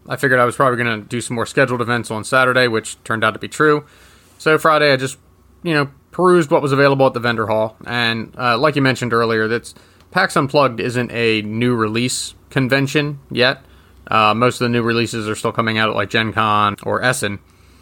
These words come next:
So I didn't really see a whole lot that was particularly interesting.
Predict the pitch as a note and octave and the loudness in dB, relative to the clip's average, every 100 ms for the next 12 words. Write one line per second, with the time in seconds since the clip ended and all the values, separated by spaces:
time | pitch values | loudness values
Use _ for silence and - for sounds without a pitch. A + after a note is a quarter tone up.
0 | - - B2+ A#2+ A#2+ D#3+ E3+ D3+ C#3+ C3 | -16 -2 2 4 4 2 2 4 2 2
1 | C#3+ A2+ B2+ C3 A#2+ A2 A2+ G#2+ G2+ - | -2 0 0 2 2 2 -2 -2 -6 -14
2 | - C3+ C#3 B2+ A2 G#2+ G#2 A2+ - A2 | -6 -2 -2 -2 -4 -6 -6 -8 -6 -10